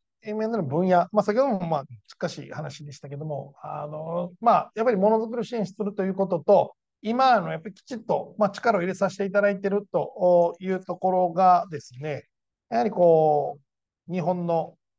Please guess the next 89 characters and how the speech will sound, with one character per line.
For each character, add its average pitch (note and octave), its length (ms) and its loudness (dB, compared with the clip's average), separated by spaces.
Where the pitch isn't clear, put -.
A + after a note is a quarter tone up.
ま F#3 80 -2
あ、 D#3+ 60 0
今、 F#3 180 4
マ G#3 140 2
ー G#3+ 60 0
ケ A3 100 -2
ッ - 20 -2
ト A3+ 100 -6
的 A3 160 -6
に A3+ 100 -4
い A3 80 -6
く A3 140 -6
と、 G3+ 320 4
ま A3+ 100 4
あ、 C#3 200 0
あ D#3+ 140 -6
の、 D3 120 -8
市 G3 100 -8
場 A3 100 6
動 D4 140 2
向 A#3 80 -6
で F#3 80 -8
い F3 40 -6
く F3 40 -8
と、 E3 80 -8
災 A3+ 240 4
害 B3 160 6
が A3+ 100 4
あ - 40 4
っ - 60 -14
た F#3 80 4
り、 F#3 80 0
こ D#3+ 80 -10
う、 C#3 40 -8
パ G3 140 2
ン F#3+ 40 -4
デ F#3 60 -4
ミ D#3 100 -10
ッ - 120 -20
ク、 D3 100 -12
ま E3 120 -2
あ、 - 20 -4
地 - 40 -14
政 F3 260 -2
学 D3+ 80 -10
の C3 80 -10
リ D3 120 -10
ス - 80 -20
ク C3+ 160 -16
等 D3+ 220 -2
々 C3 140 -4
が A#2+ 240 -8
あ C#3 80 -4
っ C#3 100 -6
た C#3+ 100 0
の C#3+ 80 -4
で、 E3 160 0
ま F#3 100 4
あ、 D3 180 -2
サ G3+ 160 0
プ G3+ 80 0
ラ G#3+ 60 2
イ G#3 60 0
チ A#3 100 -2
ェ A#3+ 40 2
ー F3+ 60 -2
ン - 20 -8
の D#3 220 -8
再 A3 200 0
構 A#3 120 -2
築 - 240 -12
の C#3+ 80 -10
必 - 180 -10
要 G3+ 100 0
性 A3+ 160 0
っ - 20 -10
て A#3 100 -8
い G#3 40 -2
う - 20 -4
の F3 80 -4
が C#3 100 -8
多 E3+ 120 -4
分 C#3+ 160 -10
こ C3+ 260 -10
う、 A3 60 -20
世 E3+ 100 -8
の D#3+ 60 -6
中 C#3+ 160 -6
で C3 160 -14